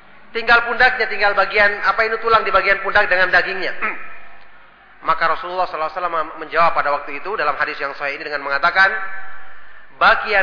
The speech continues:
minha kulluha ghairu katifi." Bahkan semua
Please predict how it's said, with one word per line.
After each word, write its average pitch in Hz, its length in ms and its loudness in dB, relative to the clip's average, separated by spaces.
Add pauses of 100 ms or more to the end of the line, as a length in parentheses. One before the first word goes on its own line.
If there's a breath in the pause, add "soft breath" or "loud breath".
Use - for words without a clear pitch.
minha 208 480 0
kulluha 262 720 6
ghairu 269 400 2
katifi." 180 400 0 (1400)
Bahkan 202 560 2
semua 240 560 4